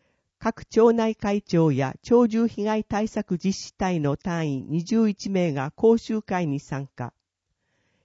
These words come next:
イノシシの生態や被害対策の基本を学びました。侵入防止柵や電気柵の設置、管理方法等の説明を受け、参加者は今後の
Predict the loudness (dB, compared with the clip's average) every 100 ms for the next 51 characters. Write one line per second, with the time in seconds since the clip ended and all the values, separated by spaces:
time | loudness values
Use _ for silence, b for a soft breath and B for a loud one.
0 | _ -2 4 4 4 -2 2 2 2 0
1 | 0 0 0 0 -2 -6 -4 -2 -2 -2
2 | -2 -2 -4 -2 -2 -2 -2 0 2 2
3 | 0 -2 -2 -2 -2 -6 _ -12 -12 _
4 | _ _ _ _ _ _ _ _ _ _
5 | _ _ _ -4 0 2 2 4 8 8
6 | 8 -4 -6 -2 0 -2 -4 0 2 2
7 | -4 -6 -2 0 0 0 -4 -4 -8 -8
8 | -8 _ _ _ _ 0 0 0 0 2
9 | 2 4 2 2 0 0 -2 -4 -4 -2
10 | 2 4 2 0 -4 -8 -10 _ _ -6
11 | -6 -2 -4 0 0 0 -4 _ 0 2
12 | 2 2 0